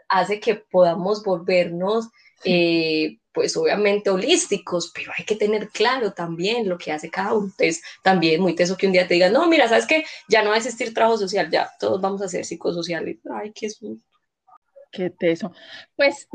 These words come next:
Speaker 2: sí, es, es teso eso, aunque también pienso, ¿sabes yo qué pienso? Que pronto,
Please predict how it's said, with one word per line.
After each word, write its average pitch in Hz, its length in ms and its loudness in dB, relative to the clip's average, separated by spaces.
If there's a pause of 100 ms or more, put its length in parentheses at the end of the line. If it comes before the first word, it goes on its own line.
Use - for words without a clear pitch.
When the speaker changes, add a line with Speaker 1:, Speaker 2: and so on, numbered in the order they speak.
(120)
Speaker 2:
sí, 180 380 -2 (140)
es, 190 520 0
es 208 220 -4
teso 247 260 4
eso, 277 360 4 (140)
aunque 233 340 2
también 214 320 0
pienso, 247 340 0
¿sabes 190 300 2
yo 214 80 -2
qué 240 100 2
pienso? 214 380 -2
Que 190 120 2
pronto, 208 540 2